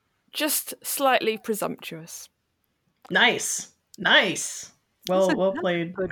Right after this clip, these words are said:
Speaker 3: three
Speaker 2: Constance.
Speaker 3: words. Mine are not, not quite as nice. Uh, I was thinking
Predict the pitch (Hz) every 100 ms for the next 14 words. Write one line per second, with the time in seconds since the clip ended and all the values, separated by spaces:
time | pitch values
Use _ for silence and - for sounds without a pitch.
0 | 165 185 190 196 294 190 165 - 190 226
1 | 311 170 175 185 - 208 - - 202 233
2 | 208 - 143 123 - - - 190 180 175
3 | 180 - - - - _ 226 254 277 262
4 | - 214 214 208 202